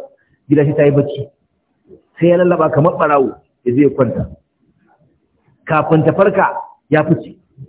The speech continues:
Saboda, saboda kwarzabarta. Sai da Umar dan Khattab radiyallahu anhu wata rana ya je gidan manzo Allah sallallahu alaihi wasallama, ya ma Hafsa ya shi fada abin da ya gaya mata kenan. Yace, "La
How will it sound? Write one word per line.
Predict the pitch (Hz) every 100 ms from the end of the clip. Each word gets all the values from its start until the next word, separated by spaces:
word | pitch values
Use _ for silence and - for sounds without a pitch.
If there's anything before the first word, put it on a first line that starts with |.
| - _ -
Saboda, | 151 135 131 - - - _
saboda | 170 151 135 - - - _ _ -
kwarzabarta. | 156 147 127 165 - - 139 - - - _ _ _ _ _ -
Sai | 175
da | 170
Umar | 170 165
dan | 165
Khattab | 165 156 - 165 - - - _
radiyallahu | 160 151 156 151 147 127 160
anhu | 160 127
wata | 147 156
rana | 156 156
ya | 156 156
je | 156
gidan | - 156 160
manzo | 143 131
Allah | 143 151 -
sallallahu | 151 147 135
alaihi | 127
wasallama, | 139 143 117 - _ _ _
ya | 139 165
ma | 156
Hafsa | - 180 - 175 147 -
ya | 143 156
shi | -
fada | - - 131 -
abin | 165 170
da | 139
ya | 135
gaya | 151
mata | 131 127 -
kenan. | 113 120 - _ _ _ _ _ _
Yace, | 147 143 156 131 - _ _ _ _
"La | 110 165 175